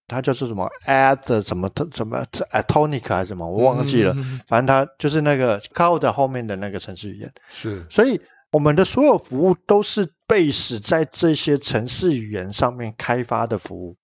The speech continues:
Speaker 1: 像现在目前的Open A I的，现在我们在用的这些，它其实背后都有程式语言在跑。
Speaker 2: 嗯。
Speaker 1: 它其实是一个服务的平台。
Speaker 2: 对。
Speaker 1: 对，那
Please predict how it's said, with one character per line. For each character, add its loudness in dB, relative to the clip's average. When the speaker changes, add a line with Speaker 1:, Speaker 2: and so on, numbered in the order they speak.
Speaker 1:
像 2
现 2
在 4
目 4
前 -2
的 2
Open 2
A -2
I 2
的， 2
现 -2
在 2
我 -2
们 -6
在 0
用 2
的 2
这 -6
些， -2
它 0
其 -4
实 0
背 2
后 6
都 2
有 6
程 0
式 2
语 4
言 0
在 0
跑。 -2
Speaker 2:
嗯。 0
Speaker 1:
它 0
其 -6
实 -8
是 -2
一 -4
个 2
服 -8
务 -6
的 -6
平 -12
台。 -14
Speaker 2:
对。 -4
Speaker 1:
对， 4
那 4